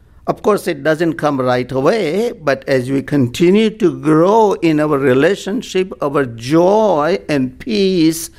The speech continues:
that fills our hearts and minds and souls continue to increase. Isaiah fifty-five tells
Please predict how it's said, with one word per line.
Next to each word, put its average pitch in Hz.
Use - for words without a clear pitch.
that 175
fills 220
our 220
hearts 165
and 156
minds 139
and 131
souls 117
continue 180
to 196
increase. 170
Isaiah 127
fifty-five 165
tells 165